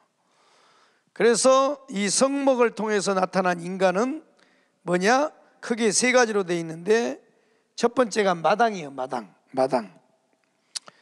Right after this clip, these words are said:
그래서, 어, 우리 인간의 육신을 말해요. 인간의 육신. 그죠? 인간의 육신. 그 다음에 성소. 당연히 이가 마당이, 이것도 마당이라 그래요. 이것도 다 마당이라 그래.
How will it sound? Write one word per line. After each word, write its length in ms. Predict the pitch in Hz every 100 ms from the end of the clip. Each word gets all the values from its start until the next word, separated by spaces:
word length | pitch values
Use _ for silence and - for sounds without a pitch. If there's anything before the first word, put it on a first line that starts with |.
| _ _ _ -
그래서, 500 | 214 220 262 277 294 - _ _ _ _ _ _
어, 340 | 175 175 175 160
우리 300 | 214 214 214
인간의 420 | 226 226 202 190
육신을 420 | 208 - 269 240
말해요. 320 | 180 127 110
인간의 420 | 117 147 123 117 131
육신. 380 | 143 - 208 - _ _ _ _ _ _ _
그죠? 320 | - 208 262 - -
인간의 340 | 165 160 147
육신. 580 | 143 - 143 151 220 254 _ _ _ _ _ -
그 80 | 247
다음에 320 | 285 285 247
성소. 680 | - 320 339 311 277 147 - _ _ _ _ _ _ _ _ _ _ _ _ _ - _ _ _
당연히 320 | - 202 208
이가 160 | 202 196
마당이, 360 | 175 185 208 175
이것도 260 | 202 254
마당이라 480 | 220 214 254 233 196
그래요. 220 | 170 170
이것도 240 | 151 151 123
다 140 | 127
마당이라 480 | 143 160 156 143 117
그래. 180 | 120